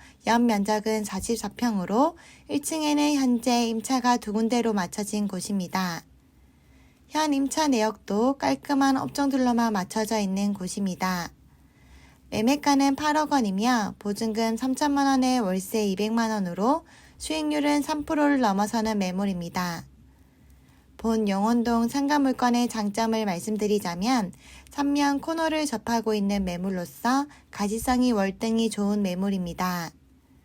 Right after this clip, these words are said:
현재 공실이 없어 매수 즉시 월차임이 발생하는 점 또한 장점인 곳입니다. 주거 만족도가 높은 용원동에 위치하고 있는 입지 좋은 곳이라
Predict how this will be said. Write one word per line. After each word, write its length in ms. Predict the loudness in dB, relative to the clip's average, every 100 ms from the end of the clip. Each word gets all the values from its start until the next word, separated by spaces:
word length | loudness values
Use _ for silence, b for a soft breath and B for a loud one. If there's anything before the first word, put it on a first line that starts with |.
| b b b b b b -2
현재 440 | 2 4 4 2
공실이 540 | 0 -2 -2 0 2 2
없어 560 | 0 -4 0 2 2
매수 300 | 0 -2 0
즉시 320 | 0 -2 0 0
월차임이 640 | 0 -2 0 2 2 0
발생하는 540 | -2 -2 -2 0 -2
점 240 | -2 -4 -4
또한 400 | -2 0 2 0
장점인 540 | -2 -4 -2 -2 -2 -4
곳입니다. 800 | -4 -4 -4 -2 -2 -2 -6 -10 -20 b b b b b b b b b -14
주거 360 | -6 2 4
만족도가 600 | 4 2 -2 0 2 2
높은 500 | 2 0 -2 0 2
용원동에 540 | 0 0 2 2 2 0
위치하고 560 | 0 -2 0 0 0
있는 500 | -2 -2 0 2 2
입지 320 | 0 -4 -2 -2
좋은 300 | -2 -2 -2
곳이라 580 | -4 -2 0 2 0